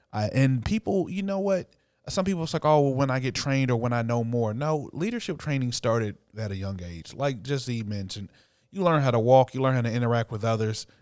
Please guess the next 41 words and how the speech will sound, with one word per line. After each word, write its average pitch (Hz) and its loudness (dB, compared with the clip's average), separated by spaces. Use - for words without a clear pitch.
daycare, 117 0
sharing 123 0
toys, 107 -2
all 110 0
the 110 -2
other 98 -2
stuff, 92 -10
right? 123 0
But 147 6
I 143 6
think 151 0
we 147 0
take 139 2
it 123 -2
for 113 -2
granted. 131 0
Like, 110 -2
when 131 0
you 175 2
have, 110 -2
whenever 147 0
you 170 0
have 143 2
ever 143 -2
made 127 -2
a 101 -10
sacrifice 107 -4
before 92 -10
for 117 -2
someone 117 2
else, - -6
you 131 -2
have 104 0
led 107 -2
by 98 -4
example. 90 -8
You 110 0
have 104 -2
served, - -4
you 110 -4
know, 113 2